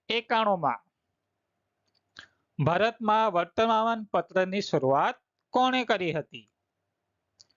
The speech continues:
જેમ અગસ્ટ હાકી. કોડેક બોક્સ કેમેરાની શોધ કોણે કરી હતી? જ્યોર્જ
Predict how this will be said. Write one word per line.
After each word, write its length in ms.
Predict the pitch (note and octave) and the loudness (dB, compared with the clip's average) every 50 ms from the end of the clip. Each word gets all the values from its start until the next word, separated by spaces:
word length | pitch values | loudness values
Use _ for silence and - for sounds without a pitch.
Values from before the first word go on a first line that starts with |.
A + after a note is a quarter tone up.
| _ _ _ - | _ _ _ -10
જેમ 500 | C#3+ B2 A#2+ C#3+ D3 D#3+ G3 A3+ C4+ A#3+ - _ - | -4 -2 0 2 2 2 0 -2 -4 -10 -12 _ -6
અગસ્ટ 500 | D3+ D3 C3 C#3+ E3+ A3+ B3 - - _ _ _ _ _ _ _ _ _ _ _ _ - - | -4 -4 0 0 0 0 -2 -4 -10 _ _ _ _ _ _ _ _ _ _ _ _ -6 -2
હાકી. 520 | E3 E3 D#3+ - - D#3+ B2+ G#2 G#2+ _ _ _ _ _ _ _ _ _ _ _ _ _ _ _ _ _ _ _ _ _ _ _ _ _ _ _ _ _ _ _ _ _ _ _ - - _ _ _ | -2 -2 -2 -4 -6 -8 -8 -8 -10 _ _ _ _ _ _ _ _ _ _ _ _ _ _ _ _ _ _ _ _ _ _ _ _ _ _ _ _ _ _ _ _ _ _ _ -20 -20 _ _ _
કોડેક 500 | - - G3 G3+ G3+ G#3 B3 B3+ B3+ - _ _ - | 6 8 8 8 8 6 4 4 2 0 _ _ -8
બોક્સ 540 | F#3 E3+ F3+ G#3 A3 - - - - - - _ - | -2 2 2 2 2 0 -2 -8 -12 -12 -12 _ 0
કેમેરાની 600 | F3+ F3+ G3 G#3+ G#3+ A3 G#3+ G#3+ G#3 G#3+ A3 A3+ | 2 2 4 4 4 2 2 0 -2 -4 -4 -4
શોધ 480 | - - - E3+ D#3 E3+ G3 A3 A3 C4 | -2 0 2 4 4 4 4 2 0 -2
કોણે 520 | A3 - _ - A3+ A#3 A#3+ B3 B3 A#3+ | -6 -6 _ -2 0 2 2 2 0 -2
કરી 300 | A#3 - A3 G3+ G3+ F3+ | 0 0 0 2 2 0
હતી? 440 | C#3+ D3+ C3 - - A#2 A2 _ _ _ _ _ _ _ _ _ _ _ _ _ _ _ _ _ _ _ _ _ _ _ _ _ _ _ _ _ _ - - - _ _ _ - | 0 -2 -6 -6 -8 -14 -14 _ _ _ _ _ _ _ _ _ _ _ _ _ _ _ _ _ _ _ _ _ _ _ _ _ _ _ _ _ _ -20 -20 -20 _ _ _ -8
જ્યોર્જ 720 | D#3+ A#2+ A2+ C#3 C#3+ C#3 D#3 E3+ G#3+ B3+ A#3 - - - | -4 0 2 2 4 4 4 2 2 0 -4 -8 -18 -20